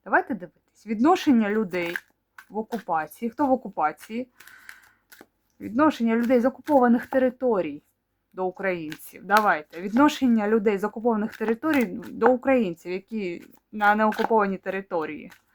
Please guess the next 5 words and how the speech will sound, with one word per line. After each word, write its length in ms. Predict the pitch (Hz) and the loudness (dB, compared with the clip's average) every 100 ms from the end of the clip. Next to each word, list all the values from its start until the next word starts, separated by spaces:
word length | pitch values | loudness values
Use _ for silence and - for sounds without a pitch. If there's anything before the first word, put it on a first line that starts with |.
| _ _ - - _ - - _ - - - _ _ _ _ _ _ _ - | _ _ -14 -14 _ -16 -16 _ -10 -10 -10 _ _ _ _ _ _ _ -2
Давайте 640 | 220 196 156 165 160 190 _ | 0 2 -2 -4 -14 -20 _
подивимось. 680 | 202 185 - 165 170 - - _ _ _ _ _ _ - | -18 -18 -18 -20 -20 -20 -20 _ _ _ _ _ _ -8
Відношення 640 | 220 202 175 - 185 165 | -6 -4 -6 -10 -16 -18
їх. 380 | 175 - - - _ | -20 -20 -20 -20 _
Яке? 420 | 226 247 - 170 | -4 -4 -4 -14